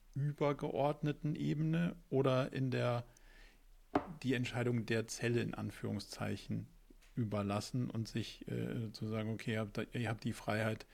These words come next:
die Entscheidung sinnvoll zu finden. Auf welcher Ebene, glaubst du, muss man bestimmte Entscheidungen am sinnvollsten treffen?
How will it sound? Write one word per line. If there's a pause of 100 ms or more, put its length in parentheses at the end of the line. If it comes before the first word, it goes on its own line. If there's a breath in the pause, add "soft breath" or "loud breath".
(540 loud breath)
die
Entscheidung
sinnvoll
zu
finden.
Auf
welcher
Ebene,
glaubst
du,
muss
man
bestimmte
Entscheidungen (540)
am
sinnvollsten
treffen?